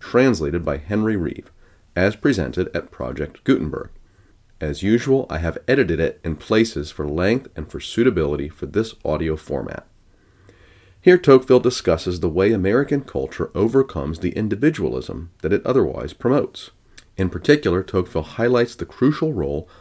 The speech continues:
of mediating institutions, organizations that stand between the individual and the government.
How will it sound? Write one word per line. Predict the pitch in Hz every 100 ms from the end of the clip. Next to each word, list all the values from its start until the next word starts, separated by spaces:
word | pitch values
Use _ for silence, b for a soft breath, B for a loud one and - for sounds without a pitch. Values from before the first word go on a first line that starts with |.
| b
of | - 80
mediating | 80 101 123 117 107 110
institutions, | - 73 - - 143 147 - - - b b b b b -
organizations | 120 160 185 117 87 78 90 85
that | 104
stand | - 127 143 147
between | - 127 - 143 107 67 69
the | -
individual | 92 113 123 78 73 71 87
and | - 92
the |
government. | 113 135 95 58